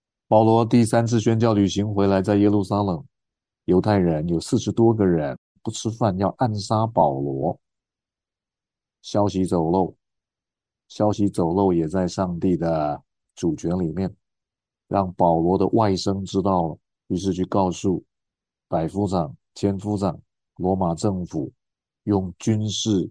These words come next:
高规格的方式来保护、护送保罗，保护保罗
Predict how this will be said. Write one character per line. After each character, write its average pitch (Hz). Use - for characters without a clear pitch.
高 123
规 120
格 92
的 87
方 107
式 107
来 92
保 71
护、 107
护 117
送 104
保 78
罗， 73
保 80
护 120
保 85
罗 71